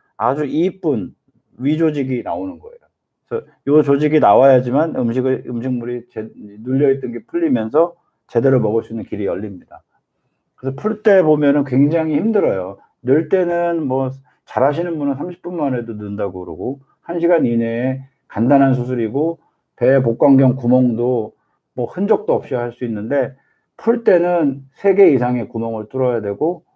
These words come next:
시간도 한 시간이 걸릴지 두 시간이 걸릴지 사실은 잘 모릅니다.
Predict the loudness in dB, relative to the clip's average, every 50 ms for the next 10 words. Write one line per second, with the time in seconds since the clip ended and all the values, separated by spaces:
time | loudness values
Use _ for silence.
0 | _ _ _ _ _ _ -16 -8 -2 2 4 4 4 2 2 0 0 0 0 0
1 | -2 -2 0 2 2 2 2 2 2 2 2 0 0 -2 -6 _ -8 -8 -8 -6
2 | -6 -4 -2 -2 -2 -2 -4 -4 -4 -4 -6 -6 -8 -10 -12 -10 -12 -12 -12 -12
3 | -10 -12 -10 -6 -4 -4 -2 -2 0 2 4 4 4 2 0 -4 -10 -14 -18